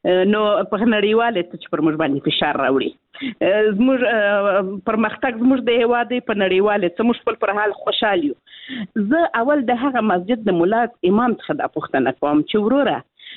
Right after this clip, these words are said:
ته پنځه وخته لمونځ، اذان کوې، لمونځ ورکوې دا خلکو ته، تراویح ورکوې، په بدل کې د دغه خلکو څخه، م، سرسایه غواړې،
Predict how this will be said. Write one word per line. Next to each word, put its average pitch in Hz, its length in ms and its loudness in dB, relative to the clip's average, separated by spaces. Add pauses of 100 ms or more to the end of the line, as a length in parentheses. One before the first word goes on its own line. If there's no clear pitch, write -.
(500)
ته 311 200 2
پنځه 277 320 0
وخته 262 340 -2
لمونځ، 233 300 4 (180)
اذان 208 340 2
کوې، 285 340 2 (180)
لمونځ 220 340 2
ورکوې 247 340 0
دا 240 100 -2
خلکو 240 280 -4
ته، 269 100 -2
تراویح 196 480 2
ورکوې، 254 360 2
په 220 140 -4
بدل 180 320 -2
کې 247 260 0
د 202 40 2 (100)
دغه 214 120 -4
خلکو 262 360 0
څخه، 294 400 -2 (480)
م، 160 520 4 (100)
سرسایه 180 460 -2
غواړې، 202 420 0